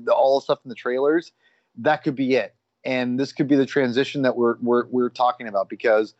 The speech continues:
the rumors of Ahsoka having her own series, I think, are real. I think there, they are, there's a lot of validity to it. And I think that Baby Yoda transitioning to Ahsoka,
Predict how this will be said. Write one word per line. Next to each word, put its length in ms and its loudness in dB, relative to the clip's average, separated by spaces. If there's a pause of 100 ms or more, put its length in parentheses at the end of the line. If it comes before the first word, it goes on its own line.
(300)
the 80 -2
rumors 420 2
of 100 2
Ahsoka 380 0
having 260 0
her 140 -4
own 180 -6
series, 520 -2 (320)
I 100 2
think, 260 -4
are 120 0
real. 520 0 (380)
I 100 0
think 320 -6
there, 240 2
they 240 0
are, 320 0
there's 180 0
a 40 -6
lot 180 0
of 100 -6
validity 400 2
to 220 2
it. 160 0 (420)
And 140 0
I 120 0
think 300 -4
that 340 -2
Baby 300 0
Yoda 420 2 (240)
transitioning 720 -4
to 340 0
Ahsoka, 640 2